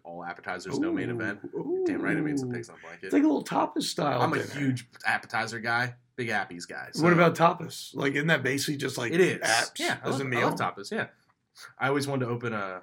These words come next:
Speaker 1: a notch, uh, a restaurant called Cho's Bros.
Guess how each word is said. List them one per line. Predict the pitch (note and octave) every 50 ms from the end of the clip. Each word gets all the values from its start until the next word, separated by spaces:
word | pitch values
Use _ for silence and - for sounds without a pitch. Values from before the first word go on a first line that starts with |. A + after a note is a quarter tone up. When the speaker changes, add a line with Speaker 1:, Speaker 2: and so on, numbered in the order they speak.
| - _
Speaker 1:
a | F#2
notch, | F#2+ G2 A2+ A2+ - -
uh, | G2+ F#2+ F2+ - -
a | G#2 G2+
restaurant | G#2 A2+ B2 B2 - G#2+ F#2+ F2+ - -
called | G2 F#2 F#2 F2 - _
Cho's | - A#2 G#2 G#2 G#2
Bros. | - F2 D#2+ D2+ - - -